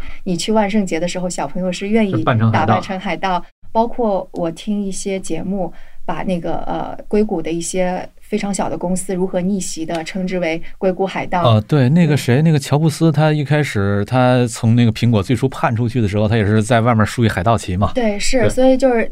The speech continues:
Speaker 1: 这个可能就是能够来证明说，当一个新的秩序要出来的时候，也许老的秩序是多么难以去理解，这种新的观念，
Speaker 2: 对。
Speaker 1: 就还是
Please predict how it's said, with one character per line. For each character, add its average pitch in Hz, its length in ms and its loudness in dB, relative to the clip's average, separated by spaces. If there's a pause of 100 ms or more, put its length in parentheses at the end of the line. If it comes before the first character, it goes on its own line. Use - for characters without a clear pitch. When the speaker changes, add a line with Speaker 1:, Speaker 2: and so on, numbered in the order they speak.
Speaker 1:
这 302 140 2
个 233 80 4
可 185 160 -4
能 165 100 -4
就 190 160 -4
是 190 80 -6
能 170 160 -4
够 196 140 -2
来 180 160 0
证 190 180 -4
明 170 140 -4
说， 185 180 -2
当 185 180 -4
一 175 120 -2
个 180 120 0
新 214 240 0
的 190 140 4
秩 190 140 -8
序 196 140 -6
要 185 100 -2
出 208 160 -4
来 190 120 0
的 175 120 -4
时 175 100 -10
候， 180 240 -6 (160)
也 196 100 0
许 226 140 -2
老 180 180 2
的 165 120 -6
秩 196 160 -6
序 180 260 -4 (220)
是 - 180 -6
多 262 160 4
么 262 80 6
难 175 240 0
以 170 140 -2
去 - 260 -6
理 165 180 -4
解， 175 240 -4
这 180 120 -8
种 151 120 2
新 208 220 0
的 196 80 2
观 185 240 0
念， 175 200 -4
Speaker 2:
对。 - 100 4
Speaker 1:
就 170 160 0
还 165 180 -2
是 185 340 0